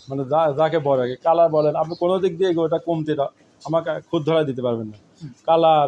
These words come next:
Speaker 1: বডি, চুট, গঠন, মাথা, নাভি, সবকিছু।
Speaker 2: মানে কোরবানির
Speaker 1: all
Speaker 2: মধ্যে যারা এই বাজেটে গরু খুঁজে
Speaker 1: জি।
Speaker 2: থাকে, এক দেখাতে গরু পছন্দ
Speaker 1: জি,
Speaker 2: করে
Speaker 1: জি,
Speaker 2: নেবে।
Speaker 1: জি, জি।
Speaker 2: আচ্ছা, এটা দাঁতে কয়টা হয়েছে?
Speaker 1: এটা দুই দাঁত।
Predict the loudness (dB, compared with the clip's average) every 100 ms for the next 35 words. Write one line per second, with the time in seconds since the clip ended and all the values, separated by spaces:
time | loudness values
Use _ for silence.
0 | 0 0 0 0 -2 -4 -6 -2 0 0
1 | -2 -6 _ _ _ _ -6 -2 0 0
2 | -2 0 -2 0 0 0 -2 -6 _ -6
3 | -4 -2 -4 -6 -12 _ _ _ _ 0
4 | 0 -2 -2 -4 -6 -12 -12 -4 -2 0
5 | 0 2 2 2 2 2 4 2 4 2
6 | 2 0 0 0 0 0 -2 -2 -2 -4
7 | -2 -4 -2 -2 -2 -2 -2 -2 -2 -2
8 | 0 2 2 0 0 -2 -2 -6 -6 _
9 | _ _ _ -20 -12 -4 0 2 2 2
10 | 2 0 -2 -6 -12 -6 0 0 0 -2
11 | -4